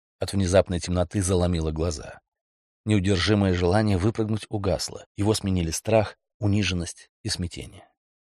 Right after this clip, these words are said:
Ещё чуть-чуть, и он бы подчинился зову. Джейкоб содрогнулся и закусил ноготь.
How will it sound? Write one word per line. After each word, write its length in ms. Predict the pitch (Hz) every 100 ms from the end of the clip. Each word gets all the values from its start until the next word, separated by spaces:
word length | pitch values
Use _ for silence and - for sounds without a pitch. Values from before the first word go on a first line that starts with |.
| _ _
Ещё 280 | - - 92
чуть-чуть, 540 | - 80 - 101 - - _ _ -
и 60 | 104
он 180 | 107
бы 80 | 98
подчинился 880 | - 95 - - 90 82 76 - - -
зову. 600 | - 92 90 - - _ _ _ _ _ _ _ _ _ _ _ -
Джейкоб 400 | 104 143 143 -
содрогнулся 640 | 123 110 101 120 135 -
и 160 | 123 117
закусил 520 | 104 101 98 - 95
ноготь. 520 | 87 71 - - -